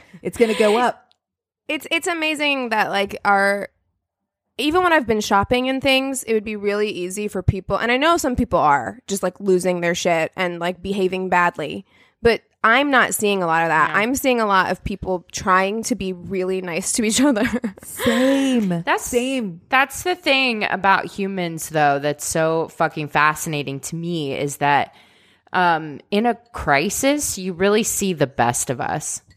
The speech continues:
Speaker 1: It's true.
Speaker 3: You know?
Speaker 1: It's
Speaker 2: You
Speaker 1: true.
Speaker 2: see the best and the
Speaker 3: It's
Speaker 2: worst. And to be
Speaker 1: Yeah.
Speaker 2: honest, most of what I have seen has been the best. There have been people
Speaker 3: Yeah.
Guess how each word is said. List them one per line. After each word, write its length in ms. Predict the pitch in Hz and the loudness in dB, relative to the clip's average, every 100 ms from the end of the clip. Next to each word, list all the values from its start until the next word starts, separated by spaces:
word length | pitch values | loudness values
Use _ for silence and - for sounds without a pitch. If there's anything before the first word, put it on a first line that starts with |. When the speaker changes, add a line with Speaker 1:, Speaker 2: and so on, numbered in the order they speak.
| - | -4
Speaker 1:
It's 220 | 180 - | -4 -4
true. 240 | - 196 175 | -6 0 0
Speaker 3:
You 60 | |
know? 200 | 185 175 | 2 0
Speaker 1:
It's 240 | 190 - - | -2 -4 0
Speaker 2:
You 80 | 208 | 2
Speaker 1:
true. 100 | 180 | 2
Speaker 2:
see 60 | |
the 80 | 170 | 2
best 320 | 220 226 247 | 2 2 0
and 120 | 269 262 | -2 2
the 60 | |
Speaker 3:
It's 60 | 226 | 4
Speaker 2:
worst. 360 | 226 214 202 - | 4 2 -2 -8
And 320 | 214 208 202 - | -8 -6 -8 -10
to 60 | |
be 100 | 214 | -4
Speaker 1:
Yeah. 80 | 220 | 0
Speaker 2:
honest, 300 | 226 233 226 - _ | 2 0 -4 -10 _
most 540 | 226 214 208 - - - | -6 0 0 0 -8 -6
of 120 | 220 | 0
what 180 | 208 208 | 2 4
I 180 | 180 185 | 4 2
have 180 | 220 220 | 0 -2
seen 220 | 254 247 | -4 -2
has 160 | 208 175 | -2 -4
been 200 | 185 175 | -4 -4
the 60 | |
best. 500 | 175 95 180 - - | -2 -2 -4 -8 -8
There 120 | 208 214 | 0 2
have 100 | 208 | 2
been 160 | 233 | 0
people 460 | 262 247 247 254 254 | 0 -2 2 2 2
Speaker 3:
Yeah. 220 | 208 185 | 0 0